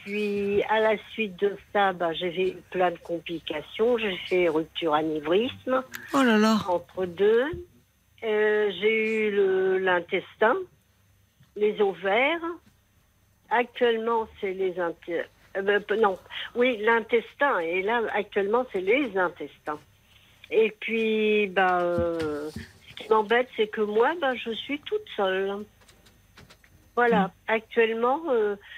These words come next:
Speaker 1: je, je suis malade et je suis toute seule.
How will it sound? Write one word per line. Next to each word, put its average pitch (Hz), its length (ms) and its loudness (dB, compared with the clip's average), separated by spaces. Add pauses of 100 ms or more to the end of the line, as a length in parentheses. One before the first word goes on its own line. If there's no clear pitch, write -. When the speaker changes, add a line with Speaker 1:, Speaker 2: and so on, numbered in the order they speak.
(160)
Speaker 1:
je, 196 680 -2 (140)
je 196 140 2 (100)
suis 214 160 2
malade 175 400 2 (640)
et 233 160 4
je 214 160 -2
suis 339 280 -8
toute 339 220 -10 (120)
seule. 190 340 -4